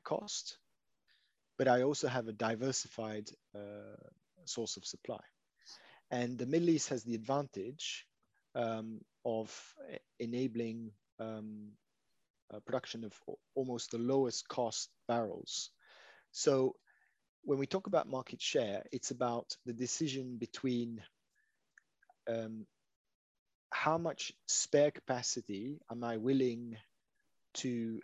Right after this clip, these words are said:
uh, sacrifice, or how many wells am I willing to shut down in an effort to try to, um, uh, meet opec quotas and, and hopefully preserve, uh,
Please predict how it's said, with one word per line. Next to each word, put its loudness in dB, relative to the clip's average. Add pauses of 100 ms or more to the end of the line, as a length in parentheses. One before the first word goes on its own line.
(180)
uh, -6
sacrifice, -2 (720)
or -4 (120)
how -2
many -4
wells 4
am -4
I -6
willing -2
to -12
shut -2
down -4 (640)
in 2
an 0
effort 2 (100)
to -4
try 0 (100)
to, -2 (220)
um, -8 (640)
uh, -8 (600)
meet -2 (420)
opec 6 (320)
quotas 0
and, -4 (120)
and -8
hopefully 0 (580)
preserve, -2 (400)
uh, -14